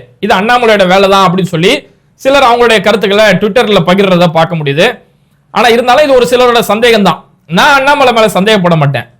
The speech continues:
ஏன்னா அண்ணாமலை ஒரு நேர்மையான ஒரு மனிதன் சொல்லி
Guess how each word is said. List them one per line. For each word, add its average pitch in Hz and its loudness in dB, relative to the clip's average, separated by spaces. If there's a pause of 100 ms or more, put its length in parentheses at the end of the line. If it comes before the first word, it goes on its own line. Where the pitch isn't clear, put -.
(120)
ஏன்னா 220 -2
அண்ணாமலை 226 0 (100)
ஒரு 156 0
நேர்மையான 226 0
ஒரு 170 2 (240)
மனிதன் 196 -4
சொல்லி 185 -2